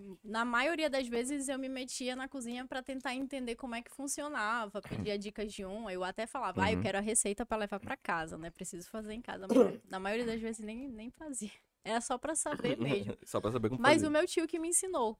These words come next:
Speaker 1: que nós éramos jovens, a gente acabava que cuidava do meu avô, e ele que fazia o almoço. E eu me metia a aprender, ele até falava, "Tem que saber, porque o dia que tu ficar sozinha, tu vai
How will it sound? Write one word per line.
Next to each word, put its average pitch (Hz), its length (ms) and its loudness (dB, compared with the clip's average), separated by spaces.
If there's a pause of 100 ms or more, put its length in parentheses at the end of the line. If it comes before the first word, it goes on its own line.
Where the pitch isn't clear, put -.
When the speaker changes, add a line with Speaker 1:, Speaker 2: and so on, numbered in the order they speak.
Speaker 1:
que 202 360 -2
nós 190 220 -4
éramos 196 360 -2
jovens, 262 480 0
a 240 80 -2
gente 196 400 -6
acabava 190 460 -4
que - 100 -14
cuidava 208 540 -2
do 202 80 -2
meu 190 160 -2
avô, 208 400 0
e 262 100 0
ele 247 180 0
que 302 120 -8
fazia 285 340 2
o 269 80 0
almoço. 262 500 0 (540)
E 233 400 0
eu 240 80 2
me 254 100 -2
metia 269 420 -4 (140)
a 220 180 2
aprender, 277 500 -2
ele 214 140 0
até 214 200 0
falava, 202 400 0
"Tem 185 120 -6
que 226 120 -6
saber, 403 400 0
porque - 200 -4
o 214 60 -2
dia 233 140 -2
que - 80 -12
tu 269 100 -6
ficar - 220 -8
sozinha, 254 360 -4
tu - 80 -20
vai 285 220 -10